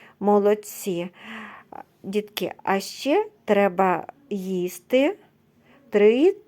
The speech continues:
тричі на день, їсти корисну їжу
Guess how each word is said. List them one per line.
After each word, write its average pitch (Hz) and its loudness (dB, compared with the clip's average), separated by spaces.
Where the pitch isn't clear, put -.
тричі 247 2
на 226 0
день, 202 0
їсти 208 -2
корисну 196 -4
їжу 180 -8